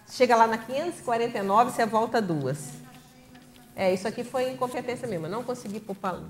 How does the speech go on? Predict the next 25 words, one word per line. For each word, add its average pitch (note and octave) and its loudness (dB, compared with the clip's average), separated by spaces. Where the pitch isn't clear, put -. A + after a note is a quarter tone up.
pôr F3+ -4
o E3 0
número F3 2
aqui, F3 0
porque A#3 0
ele A#3 2
ficou A#3 -2
deitadinho, G3 -2
né? F#3+ -10
Então, C4+ 12
olha D4 12
só. - 8
Ah, A3 12
grafotécnica, C4+ 10
contraposição, A#3+ 2
senso, A#3 -2
contrassenso. A3+ -4
Aqui D#4+ 12
eu A#3+ 12
usei, B3 12
ó, G#3 12
as G3 10
palavras, G3+ 12
tá F#3+ 4
vendo? F3 6